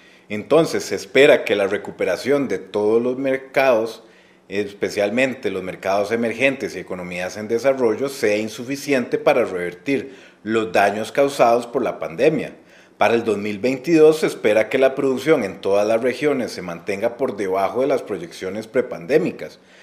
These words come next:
lastradas por la pandemia en curso y sus legados, que incluyen mayores cargas de deuda y daños a muchos de los impulsores de la producción potencial. Entonces, se espera que la recuperación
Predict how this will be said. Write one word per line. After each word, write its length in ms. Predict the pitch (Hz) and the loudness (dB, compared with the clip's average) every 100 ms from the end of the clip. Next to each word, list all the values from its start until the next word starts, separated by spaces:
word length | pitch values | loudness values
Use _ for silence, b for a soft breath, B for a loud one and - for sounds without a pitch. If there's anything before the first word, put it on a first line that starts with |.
| B B | B B
lastradas 760 | 104 104 - 110 107 104 107 - | -2 -2 -2 2 4 4 2 0
por 200 | 135 131 | 0 2
la 160 | 131 | 4
pandemia 400 | 139 135 139 151 | 4 4 2 2
en 60 | 156 | -2
curso 540 | 185 143 113 113 147 B B B | 0 0 0 -8 -10 B B B
y 180 | 120 | -2
sus 180 | 117 143 | -2 -2
legados, 600 | 147 98 123 151 98 - | 0 2 4 6 4 -2
que 120 | - 107 | -6 -6
incluyen 580 | 101 - 123 160 113 | -6 -6 0 2 0
mayores 420 | 92 92 98 120 - | -2 -6 -4 -4 0
cargas 440 | 147 139 98 87 | 2 2 0 -4
de 140 | 87 | -2
deuda 440 | 95 107 113 160 151 | 0 2 2 4 4
y 80 | 107 | 4
daños 460 | 98 104 139 139 | 2 0 -2 -2
a 60 | 113 | -2
muchos 400 | 104 101 139 139 | -2 -6 -6 -2
de 80 | 143 | -2
los 220 | 120 104 | -2 -6
impulsores 680 | 90 90 87 - 104 120 135 | -14 -16 -12 -4 -2 0 0
de 120 | 135 | 0
la 140 | - | -2
producción 480 | 95 87 - 98 98 | -6 -12 -10 -10 -8
potencial. 720 | 120 - 82 - 131 139 - - B B B B B 107 | -8 -8 -10 -6 0 0 0 -10 B B B B B -6
Entonces, 400 | 107 143 131 - | 0 0 0 0
se 140 | 110 | -2
espera 500 | - - 117 117 120 | -2 4 6 8 6
que 140 | 151 | 4
la 100 | 147 | 4
recuperación 800 | 147 160 160 160 156 147 185 139 | 2 0 2 4 4 4 0 0